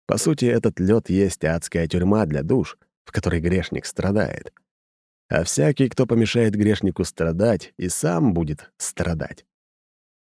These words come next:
Волки один за другим покрывались льдом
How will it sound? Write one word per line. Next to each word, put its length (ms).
Волки 380
один 340
за 120
другим 500
покрывались 600
льдом 540